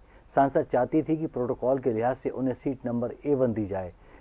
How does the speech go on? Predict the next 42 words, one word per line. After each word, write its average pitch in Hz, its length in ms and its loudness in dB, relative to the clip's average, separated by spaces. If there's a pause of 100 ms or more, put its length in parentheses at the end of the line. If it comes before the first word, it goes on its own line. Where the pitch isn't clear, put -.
(120)
लेकिन 165 260 4
यह 165 80 6
सीट 175 240 2
पहले 156 320 2
से 143 140 0
दूसरे 147 320 -2
यात्री 120 320 0
को 147 100 0
दी 120 180 0
जा 110 100 2
चुकी 98 260 -10
थी। 92 220 -10 (460)
शाम 143 180 4
सात 120 240 0
बजे 120 280 0
विमान 117 340 0
राजाभोट 110 540 0
एयरपोर्ट 104 360 -6
पर 104 120 -6
लैंड 104 220 -6
हुआ। 120 240 -4 (440)
भोपाल 160 260 10
के 151 120 -2
सभी 170 320 4
यात्री 135 240 4
उतर 110 220 0
गए, 95 200 -2 (380)
लेकिन 170 220 4
साध्वी 147 560 4 (800)
विमान 139 400 4
से 151 120 -4
नहीं 131 220 2
उतरी। 92 320 -6 (420)
वे 156 120 6
विमान 139 320 4
के 139 120 -2
अंदर 127 280 2
ही 135 60 0
धरने 113 280 0
पर 117 120 0
बैठ 101 240 -4
गईं। 92 200 -10